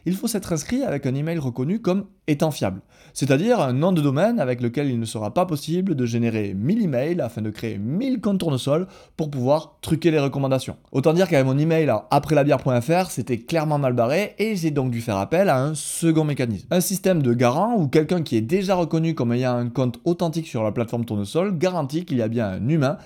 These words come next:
derrière cet email chelou. Après, dans un contexte où l'autoritarisme monte, on comprend assez facilement la réticence de certains à s'inscrire sur des plateformes où ils vont exprimer des avis finalement très politiques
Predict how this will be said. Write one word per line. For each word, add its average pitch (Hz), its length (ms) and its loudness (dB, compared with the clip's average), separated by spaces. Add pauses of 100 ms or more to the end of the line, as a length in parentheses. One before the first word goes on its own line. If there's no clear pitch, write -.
(140)
derrière 127 320 4
cet 123 180 -4
email 120 200 2
chelou. 117 240 -4 (160)
Après, 196 360 4
dans 185 200 0
un 233 80 0
contexte 233 360 -2
où - 40 2
l'autoritarisme 135 680 0
monte, 160 220 -2 (400)
on 190 160 0
comprend 240 440 -4
assez 247 240 -4
facilement 202 500 -4
la 170 120 -2
réticence 156 480 -6
de 110 120 -4
certains 185 500 -4
à 156 120 -2
s'inscrire 147 360 -6
sur - 140 -8
des 98 80 -4
plateformes 185 520 -2 (380)
où 208 120 2
ils 240 100 2
vont 247 120 -4
exprimer 233 460 -2
des 160 180 -2
avis 156 260 -2
finalement 170 580 -4
très 262 340 -2
politiques 151 540 -2